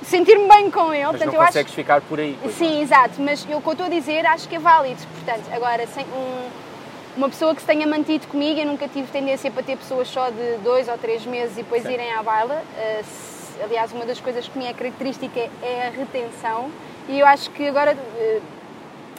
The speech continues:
Speaker 1: refletindo sobre isso, tem muito a ver com, com isto, que é, eu nunca abordei, uma coisa é a pessoa vir com essa educação, outra coisa é tu poderes acrescentar perspectivas diferentes e conhecimento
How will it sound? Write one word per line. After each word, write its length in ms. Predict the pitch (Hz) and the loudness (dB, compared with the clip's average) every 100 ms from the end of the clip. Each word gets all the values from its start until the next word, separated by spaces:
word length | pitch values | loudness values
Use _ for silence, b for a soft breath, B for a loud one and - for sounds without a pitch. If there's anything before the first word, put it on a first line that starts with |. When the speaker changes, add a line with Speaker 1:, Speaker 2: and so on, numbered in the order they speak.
| - | -10
Speaker 1:
refletindo 480 | 277 247 320 320 311 | -8 2 2 2 -2
sobre 320 | - 302 294 | -2 -4 -2
isso, 100 | 320 | -4
tem 100 | - | -2
muito 240 | 302 311 311 | 0 0 -2
a 40 | |
ver 260 | 269 302 311 | -2 -2 -2
com, 560 | 320 311 302 302 311 311 | -2 -2 -2 -2 -6 0
com 180 | 320 415 | 4 4
isto, 300 | 415 - - | 2 -2 -6
que 120 | 269 | -2
é, 200 | 240 254 | 0 0
eu 40 | |
nunca 240 | 277 294 302 | -2 0 2
abordei, 440 | 269 277 285 294 311 B - | 2 0 2 2 0 B -2
uma 120 | 269 | 0
coisa 220 | 330 277 | 2 2
é 20 | 285 | 2
a 40 | |
pessoa 260 | - 294 262 | 0 -4 -2
vir 180 | 302 | -2
com 180 | 277 294 | -2 -2
essa 220 | 277 277 | -2 -4
educação, 640 | 285 269 269 277 285 269 440 - B B 247 | -6 -6 -6 -6 -2 -2 -2 -8 B B 0
outra 320 | 311 311 302 | 0 0 -6
coisa 280 | 311 320 339 | -4 -2 -4
é 40 | |
tu 140 | 330 330 | -6 -8
poderes 360 | - 269 339 | -6 -6 -4
acrescentar 540 | 311 - - 320 359 320 | -6 -8 -6 2 4 2
perspectivas 580 | - - 277 294 269 262 | -2 -6 -4 -4 -6 -6
diferentes 500 | 277 - 320 294 277 | -8 -4 -4 -4 -6
e 60 | |
conhecimento 580 | - 285 - 285 285 277 | -6 -8 -6 -6 -4 -4